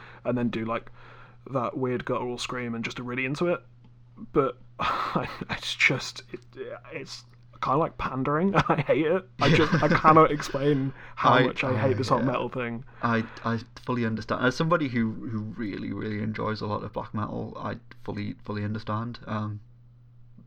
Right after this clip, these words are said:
Speaker 2: a-, again, like, i-,
Speaker 1: Mm-hmm.
Speaker 2: individual pieces of art, they would be amazing. If, if he does prints of these, like, I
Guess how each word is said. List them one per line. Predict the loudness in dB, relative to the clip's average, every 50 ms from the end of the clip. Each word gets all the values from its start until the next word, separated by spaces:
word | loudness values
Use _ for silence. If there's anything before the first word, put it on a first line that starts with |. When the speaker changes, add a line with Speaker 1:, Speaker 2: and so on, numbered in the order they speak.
| -20 -16 -8 -6
Speaker 2:
a-, | -4 -4 -2 0
again, | 0 0 2 0 0 -2 -2 -4
like, | -4 -4 -6 -6 -12 -20 -6 -2
i-, | 2
Speaker 1:
Mm-hmm. | 4 4 4 4 6
Speaker 2:
individual | 6 6 4 4 2 2 0 0 0
pieces | -2 -4 -8 -6 -4
of | -4 -2 0
art, | 0 0 0 -2 -4 -6 -10 -8
they | -6 -6 -4
would | -4 -2
be | -2 0
amazing. | 0 0 -2 -2 -4 -4 -8 -8 -8 -10 -10 -10 -4
If, | 0 0 0 0 -2 -2
if | -2 -2 -2 0 0
he | 0
does | 2 2 0 -2
prints | -2 -4 -2 -2 -2 -4 -8 -12 -14 -14 -10 -8
of | -8 -6 -6
these, | -4 -4 -4 -4 -4 -4 -4
like, | -4 -4 -4 -2 -2
I | -2 -2 -2